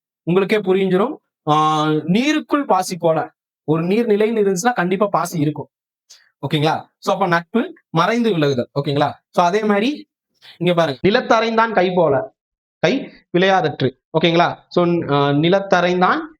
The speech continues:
கை பிழையாதற்று" அப்படின்னு சொல்லியிருக்காங்க. So, அப்படின்னா என்னன்னா, இப்ப ஒரு நிலம் இருக்கு, அதுல இப்படி ஓங்கி ஒருத்தன் அடிக்கிறான், என்ன ஆகும்? கை வலி பின்னிருமா?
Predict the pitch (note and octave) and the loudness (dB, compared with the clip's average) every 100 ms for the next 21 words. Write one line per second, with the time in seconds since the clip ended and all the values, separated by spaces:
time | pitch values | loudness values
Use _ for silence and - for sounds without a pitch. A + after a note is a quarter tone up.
0 | _ F#3+ D4 - - - F#3 G3+ G3 F3+ | _ -2 -2 -4 -6 0 2 4 2 2
1 | C#3+ - E3+ C#3 C3+ C3+ B2 A#2 A2+ A2 | -4 0 0 2 0 -2 -2 -2 -6 -2
2 | E3 E3+ G3 F3 G3+ G#3+ F3 D#3+ D#3 G3 | 0 2 0 2 0 0 0 2 2 0
3 | G#3+ B2 - - D#3+ E3 C3+ E3 A3 G3 | 0 -6 -14 -4 -2 0 0 0 2 0
4 | C#3+ C#3 E3 D3+ - F3 G#3+ F3+ B2+ G#2 | 0 -2 -2 -4 -4 -2 0 0 -2 -8
5 | - G3+ G#3 D#3 D#3 G#3+ G#3+ G3+ A3+ G#3 | -12 -6 -2 0 0 -2 -4 -6 -2 -2
6 | E3 E3+ D#3 | 0 0 -2